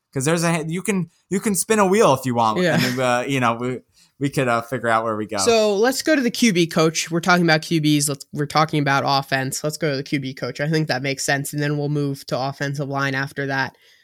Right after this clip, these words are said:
Speaker 2: Q B coach. The Giants are hiring Shea, uh, Tierney as their Q B coach per Ian Rappaport. He was the assistant Q B coach under Brian Daboll at the Bills.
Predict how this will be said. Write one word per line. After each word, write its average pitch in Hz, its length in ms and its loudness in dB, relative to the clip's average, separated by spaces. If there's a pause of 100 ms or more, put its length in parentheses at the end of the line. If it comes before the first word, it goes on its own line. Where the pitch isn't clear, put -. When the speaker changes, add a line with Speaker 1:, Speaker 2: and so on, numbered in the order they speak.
(460)
Speaker 2:
Q 269 220 2
B 285 200 4
coach. 165 420 0
The 160 120 -4
Giants 190 340 2
are 175 100 0
hiring 170 500 2
Shea, 180 580 2 (160)
uh, 147 260 -2
Tierney 175 540 2
as 156 240 2
their 147 140 -2
Q 156 220 -6
B 139 140 -6
coach 135 380 -6
per 170 240 2
Ian 160 220 2
Rappaport. 143 580 -2 (220)
He 185 160 0
was 170 380 2
the 156 120 0
assistant - 720 0
Q 170 220 -4
B 156 400 0
coach 147 420 -4 (240)
under 170 220 4
Brian 147 340 0
Daboll 139 340 -4
at 139 200 -4
the 135 80 -12
Bills. 170 520 2